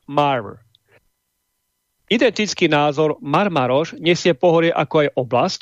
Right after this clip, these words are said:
župa na severe dnešného Rumúna, obývaná Rusínmi. Oblasť Marmaroš sa kedysi rozprestierala na pobreží vnútrokarpatského mora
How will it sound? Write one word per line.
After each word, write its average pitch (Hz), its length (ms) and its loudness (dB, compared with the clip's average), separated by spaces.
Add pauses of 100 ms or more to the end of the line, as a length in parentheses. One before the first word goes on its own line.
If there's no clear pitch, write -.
(100)
župa 151 560 2
na 135 160 -4
severe 180 400 2
dnešného 160 400 0
Rumúna, 127 480 0
obývaná 151 720 2
Rusínmi. 131 720 -2 (640)
Oblasť 180 400 2
Marmaroš 170 560 -2
sa 151 80 0
kedysi 156 400 0
rozprestierala 156 880 0 (240)
na 127 160 0
pobreží 170 640 0
vnútrokarpatského 170 1040 0
mora 117 480 -2